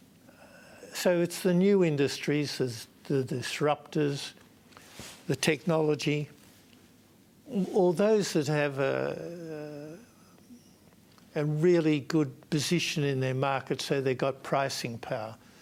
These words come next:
so that if they're hit by increased costs, they can pass on pricing.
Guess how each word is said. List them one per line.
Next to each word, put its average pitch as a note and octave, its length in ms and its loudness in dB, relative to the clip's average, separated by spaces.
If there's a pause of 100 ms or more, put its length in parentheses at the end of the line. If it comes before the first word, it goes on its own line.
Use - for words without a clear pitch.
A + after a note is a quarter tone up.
(240)
so D3 220 -4
that C#3 200 -2
if C3+ 200 -2
they're C#3+ 100 0
hit D#3+ 240 -2
by C#3+ 200 0
increased C3 500 -2
costs, - 400 -4
they C3 120 -2
can C3 200 -6
pass C3+ 360 -4
on B2 200 -4
pricing. C3 560 -8